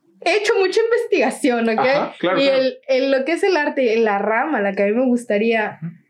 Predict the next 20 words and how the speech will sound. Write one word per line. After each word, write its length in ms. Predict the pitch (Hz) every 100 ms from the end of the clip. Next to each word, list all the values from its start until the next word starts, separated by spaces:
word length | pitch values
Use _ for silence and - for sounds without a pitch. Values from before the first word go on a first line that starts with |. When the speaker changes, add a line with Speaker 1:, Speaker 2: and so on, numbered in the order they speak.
| _
Speaker 1:
especializarme, 1200 | 247 240 - 226 233 202 208 202 208 214 214 202 196
que 100 | 220
es 100 | 226
la 200 | 214 214
pintura 560 | 208 196 226 202 175 -
Speaker 2:
Ujú. 180 | 123 233
Speaker 1:
y 100 | 220
el 200 | 214 208
dibujo 420 | 208 226 226 214
en 160 | 220 202
tradicional, 680 | 196 190 202 190 208 294 330 -
Speaker 2:
Ujú. 320 | 123 156 - _ _ _ _ _ _ _ _ - - - - - - 622 587 _ _ - 277 311 247
Speaker 1:
es 260 | 285 302 302
controlado 520 | 349 320 277 285 311
por 120 | 294
gente 200 | 294 294
que 60 | 285
tiene 140 | 269 285
dinero, 280 | 277 285 277
entonces 500 | 247 262 277 277